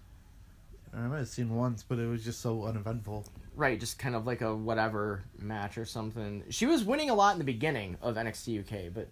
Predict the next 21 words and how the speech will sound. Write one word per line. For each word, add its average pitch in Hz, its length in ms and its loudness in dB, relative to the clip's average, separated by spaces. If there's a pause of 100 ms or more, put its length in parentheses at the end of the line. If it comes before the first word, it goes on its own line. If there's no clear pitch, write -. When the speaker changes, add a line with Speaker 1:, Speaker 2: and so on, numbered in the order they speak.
(600)
Speaker 2:
um, 123 580 4 (400)
but, 220 220 8
you 233 120 4
know, - 60 -2
I 175 60 4
mean, 175 220 6
this, 170 240 2 (140)
this 165 280 4 (160)
match 139 340 2
did 131 300 4
end 131 180 2
up - 120 0
kind 131 220 0
of, 117 240 0
uh, 107 420 6 (100)
leading 120 400 2
to, 113 640 2
like, 85 160 -6 (120)
like, 117 180 0
a 110 80 2
bigger, 104 540 0